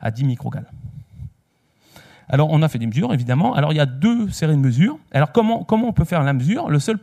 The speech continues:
un paramètre facile qu'on a, c'est la température. Je peux changer la température. Donc, si c'est une courbure, je sais que si c'est linéaire.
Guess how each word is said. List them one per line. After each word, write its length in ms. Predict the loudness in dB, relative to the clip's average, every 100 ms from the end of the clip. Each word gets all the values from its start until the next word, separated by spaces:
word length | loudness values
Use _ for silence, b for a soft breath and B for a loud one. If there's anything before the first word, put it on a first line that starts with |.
| -4
un 180 | -2 0
paramètre 360 | 0 0 -2
facile 240 | -4 -4 -4
qu'on 160 | -4
a, 80 | -4
c'est 120 | -2
la 100 | -4
température. 500 | -4 -4 -4 -4 -6 -8
Je 80 | -4
peux 100 | -2
changer 280 | 2 2 2
la 100 | -2
température. 540 | -4 -4 -6 -8 -14 -18 b b b -8
Donc, 120 | -6
si 120 | -4
c'est 100 | -4
une 120 | -2 -2
courbure, 920 | 0 2 2 0 -4 -4 2 2 2
je 100 | -2
sais 160 | -4
que 60 | -6
si 180 | -8 -12
c'est 160 | -12
linéaire. 420 | -10 -8 -6 -8